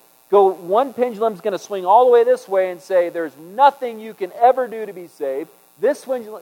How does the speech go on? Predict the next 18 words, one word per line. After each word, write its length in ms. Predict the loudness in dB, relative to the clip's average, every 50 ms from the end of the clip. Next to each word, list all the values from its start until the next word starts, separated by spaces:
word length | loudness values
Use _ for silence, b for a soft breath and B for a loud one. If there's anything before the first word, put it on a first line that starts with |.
| -14 -6
pendulum's 420 | -4 -4 -4 -2 -2 -4 -4 -4 -8
gonna 140 | -10 -10
swing 200 | -10 -8 -6 0
all 180 | 4 4 4 6
the 60 | 6
way 60 | 4
this 140 | 4 2 2
way 120 | -2 -2 -2
and 80 | 0
say, 180 | -2 -2 -2 -2 b b b b
"If 200 | -12 -12 -10 -4
you're 160 | -2 0 2
not 260 | 4 4 4 2 2 -2
doing 320 | -4 -2 -2 -2 -2 0
works, 320 | 0 0 0 -2 -4 -8 -2
you're 180 | 0 0 0
not 300 | 0 0 -4 -4 -4 -8
saved." 500 | -12 -10 -6 -6 -4 -4 -6 -6 -8 -10